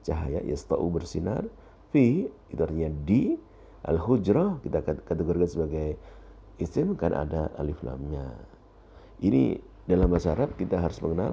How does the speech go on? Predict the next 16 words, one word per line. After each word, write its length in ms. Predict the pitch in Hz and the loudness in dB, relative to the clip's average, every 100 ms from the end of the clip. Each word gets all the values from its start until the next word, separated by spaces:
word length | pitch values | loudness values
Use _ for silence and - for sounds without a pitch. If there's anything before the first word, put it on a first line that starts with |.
| - | -2
pemula 480 | 73 80 80 64 | 0 2 2 0
harus 160 | - - | -2 -4
mengenal 460 | - 80 82 131 202 - - - - - | -2 -2 0 -2 -4 -10 -20 -20 -20 -8
kategori-kategori 880 | - 80 90 87 85 87 80 85 - | -2 0 2 4 4 2 2 0 -2
seperti 240 | 85 85 78 | -4 -6 -4
ini. 160 | 71 - - | -6 -10 -2
Mana 320 | 95 101 92 | 2 4 4
yang 180 | 80 73 | 2 -2
isim, 480 | - 80 - 151 202 - - - - | -4 -6 -2 -2 -2 -6 -16 -20 -12
mana 320 | - 82 80 | -4 -2 0
yang 100 | 76 78 | -2 -2
fi'il, 420 | 80 80 143 196 - | -2 0 0 -2 -2
dengan 180 | 80 80 | -2 0
mana 100 | 82 | -2
yang 80 | 78 | -2
huruf. 220 | 76 62 | -4 -6